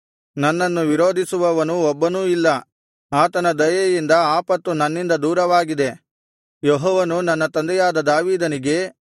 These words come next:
'ನಾನು ನಿನಗೆ ಬದಲಾಗಿ ನಿನ್ನ ಸಿಂಹಾಸನದ ಮೇಲೆ ಕುಳ್ಳಿರಿಸುವ ನಿನ್ನ ಮಗನು ನನ್ನ ಹೆಸರಿಗೆ ಒಂದು ಆಲಯವನ್ನು ಕಟ್ಟಲಿ' ಎಂದು ಹೇಳಿದ್ದರಿಂದ ನಾನು ನನ್ನ ದೇವರಾದ ಯೆಹೋವನ ಹೆಸರಿಗೆ ಒಂದು ಆಲಯವನ್ನು ಕಟ್ಟಬೇಕೆಂದಿದ್ದೇನೆ.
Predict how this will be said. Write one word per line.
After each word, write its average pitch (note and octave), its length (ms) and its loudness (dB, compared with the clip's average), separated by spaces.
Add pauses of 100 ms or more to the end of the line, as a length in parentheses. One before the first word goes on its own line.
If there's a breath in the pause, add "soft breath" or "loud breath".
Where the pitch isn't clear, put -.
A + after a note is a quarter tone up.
(240)
'ನಾನು F3 340 0
ನಿನಗೆ F3 280 -2
ಬದಲಾಗಿ E3+ 640 0
ನಿನ್ನ E3 220 -4
ಸಿಂಹಾಸನದ E3+ 640 -4
ಮೇಲೆ D#3+ 320 -2
ಕುಳ್ಳಿರಿಸುವ E3 640 -4
ನಿನ್ನ D#3+ 280 -4
ಮಗನು D3+ 420 -2 (680)
ನನ್ನ D#3 220 0
ಹೆಸರಿಗೆ E3 520 -2
ಒಂದು D#3+ 260 0
ಆಲಯವನ್ನು E3+ 600 0
ಕಟ್ಟಲಿ' F3+ 420 -2
ಎಂದು D#3+ 220 -2
ಹೇಳಿದ್ದರಿಂದ D#3+ 600 -2 (880)
ನಾನು E3 320 0
ನನ್ನ E3+ 260 0
ದೇವರಾದ F3 520 0
ಯೆಹೋವನ E3+ 520 -2
ಹೆಸರಿಗೆ D3+ 600 -2 (340)
ಒಂದು D#3 220 0
ಆಲಯವನ್ನು F3 600 0
ಕಟ್ಟಬೇಕೆಂದಿದ್ದೇನೆ. E3 1080 -2